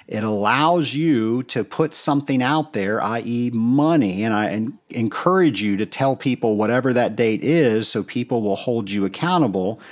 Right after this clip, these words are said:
because you told them you were gonna get that done on May eighth or whatever that day is.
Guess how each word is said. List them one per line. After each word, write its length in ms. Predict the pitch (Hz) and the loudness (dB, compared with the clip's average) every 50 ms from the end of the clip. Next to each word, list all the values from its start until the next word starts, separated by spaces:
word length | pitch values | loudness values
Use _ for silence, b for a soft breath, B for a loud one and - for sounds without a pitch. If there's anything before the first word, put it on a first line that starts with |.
| B B B B B B - | B B B B B B -4
because 540 | 117 107 - - 127 120 113 107 98 - 104 | -4 -2 0 0 2 2 2 2 0 -2 -4
you 380 | 113 104 107 123 139 151 143 | -4 -2 0 2 2 2 2
told 420 | 147 - - - 180 180 165 113 98 | 0 -2 0 2 2 2 2 0 -2
them 240 | 104 101 107 120 | -2 -2 -2 -2
you 140 | 117 107 110 | -2 -4 -4
were 100 | 113 117 | -6 -6
gonna 180 | 104 117 110 104 | -4 -4 -4 -4
get 200 | 95 113 - - | -4 -6 -4 -4
that 260 | 110 107 107 107 - | -4 -4 -4 -4 -4
done 320 | 113 110 110 110 110 110 - - | -4 -2 -2 -2 -2 -4 -4 -4
on 340 | 104 107 110 107 107 107 | -4 -2 0 0 2 2
May 340 | 107 107 110 117 117 120 - - | 2 2 2 2 2 0 0 -2
eighth 420 | - 120 117 104 104 117 - - - | -2 0 0 0 0 -2 -4 -4 -4
or 120 | 101 101 | -4 -2
whatever 680 | 101 98 104 110 113 - - 113 120 117 120 120 120 | -2 0 0 0 0 -2 -2 -4 -2 0 0 0 0
that 320 | 107 110 113 113 92 - 113 | 0 0 0 0 -2 -2 -2
day 240 | 120 113 110 107 107 | -2 0 0 0 0
is. 640 | - 123 180 196 151 120 104 104 113 107 - | 2 2 2 4 4 2 2 0 -2 -4 -6